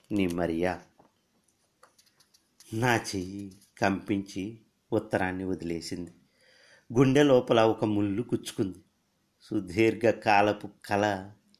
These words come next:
చెదిరిపోయింది. నమ్మకం సడలిపోయింది. అనుభూతులకు వయసుతో ప్రమేయం లేదని అర్థమైంది. మనిషికి మనసు కావాలి, మనసుకు శాంతి కావాలి. కొడుకు పుట్టడంతో ముఖర్జీకి ఆ శాంతి లభించి ఉంటుందా?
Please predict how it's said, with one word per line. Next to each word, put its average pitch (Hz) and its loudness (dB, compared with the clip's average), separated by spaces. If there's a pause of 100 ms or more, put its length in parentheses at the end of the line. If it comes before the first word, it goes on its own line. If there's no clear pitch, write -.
(140)
చెదిరిపోయింది. 92 -4 (600)
నమ్మకం 90 -4 (160)
సడలిపోయింది. 85 -4 (520)
అనుభూతులకు 170 4
వయసుతో 117 2
ప్రమేయం 110 0
లేదని 95 -2 (140)
అర్థమైంది. 85 -4 (680)
మనిషికి 104 -2
మనసు 98 -2
కావాలి, 95 -2 (500)
మనసుకు 107 0 (200)
శాంతి 90 0
కావాలి. 92 -10 (760)
కొడుకు 120 2
పుట్టడంతో 107 -2 (180)
ముఖర్జీకి 107 -2
ఆ 90 -2
శాంతి 87 -6
లభించి 95 -2
ఉంటుందా? 101 -4